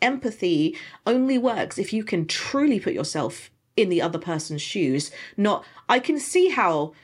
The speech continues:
they would get hurt, but they're still wrong." Because that's what Jackson's been doing. It's like, "I can,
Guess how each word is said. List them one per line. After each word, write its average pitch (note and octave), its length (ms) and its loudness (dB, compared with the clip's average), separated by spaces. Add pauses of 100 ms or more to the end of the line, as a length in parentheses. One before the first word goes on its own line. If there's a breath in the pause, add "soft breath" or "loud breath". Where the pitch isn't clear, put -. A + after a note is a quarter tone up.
(200 soft breath)
they E3+ 200 2
would D#3+ 180 0
get C#3+ 200 0
hurt, C3+ 420 -4
but C#3+ 140 2
they're E3 100 2
still D#3 260 0
wrong." B2+ 340 -2 (1080)
Because F3+ 240 2
that's D3+ 160 -4
what D#3 100 -6
Jackson's C#3+ 400 -6
been C3 100 -8
doing. A2+ 400 -8 (120)
It's F3 120 -4
like, - 140 -2
"I A3 100 4
can, A3 220 -4